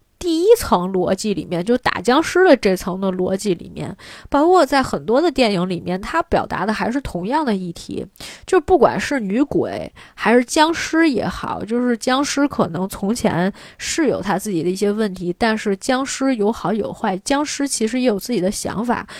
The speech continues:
僵尸可以跟人和谐相处，只是有的时候我们会利用僵尸去做一些事情啊。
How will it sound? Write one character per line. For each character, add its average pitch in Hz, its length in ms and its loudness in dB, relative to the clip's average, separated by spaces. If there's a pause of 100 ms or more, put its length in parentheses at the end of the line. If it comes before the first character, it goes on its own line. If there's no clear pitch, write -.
(160)
僵 294 240 2
尸 311 180 -2
可 269 220 2
以 285 140 0
跟 196 200 -2
人 180 160 0
和 190 200 -4
谐 185 160 -2
相 190 200 -4
处， - 320 -14 (240)
只 196 120 0
是 302 100 8
有 254 140 6
的 196 120 2
时 202 140 -4
候 202 180 2
我 185 140 -2
们 170 160 -2
会 226 160 2
利 302 140 4
用 202 180 4
僵 185 240 0
尸 220 140 -4
去 214 160 -4
做 214 200 0
一 202 80 0
些 254 160 2
事 370 280 2
情 - 220 -4
啊。 170 200 -10